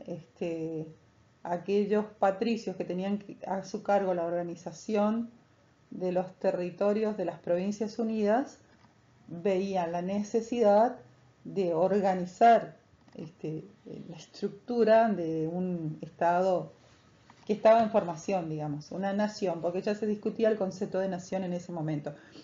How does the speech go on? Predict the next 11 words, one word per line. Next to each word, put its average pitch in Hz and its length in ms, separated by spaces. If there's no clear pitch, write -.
Pero 277 380
quiero 294 420
mencionar 226 480
algunos 226 340
nombres 233 320
que 220 100
los 190 100
vamos 208 300
a 202 80
ir 208 100
viendo 226 600